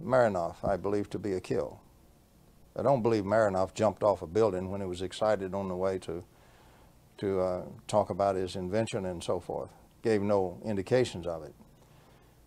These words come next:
If I can believe the reports of the people who visited where his body lay,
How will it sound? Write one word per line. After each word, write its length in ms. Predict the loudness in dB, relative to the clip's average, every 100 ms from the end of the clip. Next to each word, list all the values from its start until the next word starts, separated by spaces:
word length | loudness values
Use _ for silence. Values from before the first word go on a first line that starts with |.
| 2
If 160 | 6 12
I 140 | 10
can 220 | 10 4
believe 380 | 6 6 6 6
the 120 | 6
reports 580 | 6 4 6 6 4 4
of 160 | 4 6
the 100 | 2
people 380 | 0 0 0
who 240 | 0 0 0
visited 420 | 0 -2 -4 -4
where 280 | 0 0 0
his 180 | -2 2
body 340 | 6 8 6
lay, 460 | 4 4 4 0